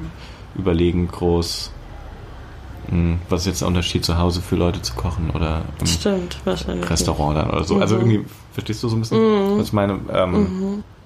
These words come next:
Speaker 1: es sind einfach andere Bezugspersonen,
Speaker 2: Mhm.
Speaker 1: mit denen man
Speaker 2: Mhm.
Speaker 1: eng ist und es gibt auch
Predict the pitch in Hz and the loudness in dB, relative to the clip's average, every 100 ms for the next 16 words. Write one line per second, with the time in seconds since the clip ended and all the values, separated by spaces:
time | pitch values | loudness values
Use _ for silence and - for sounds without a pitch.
0 | - - - - - - 104 87 92 92 | -20 -20 -20 -20 -16 -6 -2 -2 -2 -2
1 | 90 87 - - - 107 98 95 95 98 | -4 -6 -8 -10 -4 -2 2 2 0 -4
2 | - - - 220 185 196 202 214 - - | -10 -20 -2 0 2 2 0 -2 -6 -18
3 | - - - - - - - - 92 90 | -20 -20 -20 -20 -20 -18 -12 -8 -6 -2
4 | 85 87 87 87 - - - - - - | 0 0 -2 -4 -8 -18 -20 -20 -20 -18
5 | - - - - - - - - - - | -18 -18 -20 -20 -20 -20 -20 -20 -20 -4
6 | 196 196 185 180 190 190 - 98 104 107 | 2 4 4 2 -2 -4 -2 2 2 0
7 | - 87 80 80 92 - - - - - | 2 0 0 -2 -6 -6 -6 -4 -2 -2